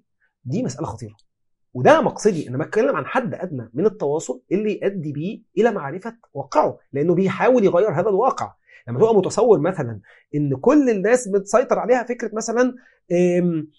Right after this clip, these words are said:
مشاكل التسعينات مثلًا، أنت فاهم؟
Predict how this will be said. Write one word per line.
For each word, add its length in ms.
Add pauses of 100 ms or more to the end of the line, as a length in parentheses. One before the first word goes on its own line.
(220)
مشاكل 380
التسعينات 540
مثلًا، 180 (320)
أنت 140
فاهم؟ 340